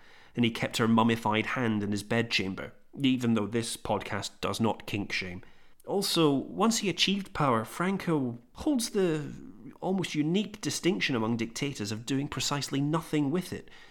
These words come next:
He's pretty much the embodying of the banality of evil. Still, these were the leaders, and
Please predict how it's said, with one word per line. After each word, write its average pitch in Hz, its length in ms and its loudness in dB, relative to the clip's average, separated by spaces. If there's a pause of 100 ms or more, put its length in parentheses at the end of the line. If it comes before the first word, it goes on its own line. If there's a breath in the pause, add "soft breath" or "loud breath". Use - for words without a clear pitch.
(260 loud breath)
He's 156 160 -2
pretty 156 320 2
much 139 240 2
the 120 240 -2 (160)
embodying 123 720 2
of 104 140 -2
the 110 100 -2
banality 113 760 0
of 107 100 -2
evil. 127 400 0 (520 soft breath)
Still, 123 420 2 (340)
these 180 320 0
were 156 380 4
the 135 180 0
leaders, 107 460 2
and 107 240 -2